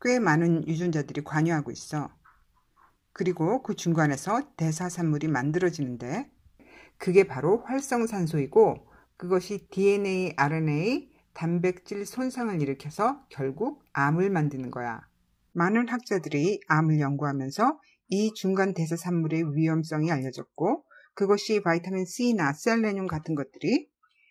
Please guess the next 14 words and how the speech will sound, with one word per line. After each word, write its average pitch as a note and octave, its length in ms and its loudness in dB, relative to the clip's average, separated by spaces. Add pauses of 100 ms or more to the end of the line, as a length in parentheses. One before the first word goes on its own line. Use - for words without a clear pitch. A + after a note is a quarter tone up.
(140)
암세포로 G#3+ 880 0
변화하는 F3 540 0
과정을 D#3+ 680 -2
멈추게 D#3+ 460 -2
할 G3+ 100 2
수 E3+ 160 -4
있다는 C#3+ 300 -4
것을 D#3+ 300 -6
알아낸 D#3 380 2
거지. B2+ 420 -6 (420)
이러한 G#3 480 4
영양분이 E3 540 2
충분히 A#3 420 0
공급되면 D#3+ 760 0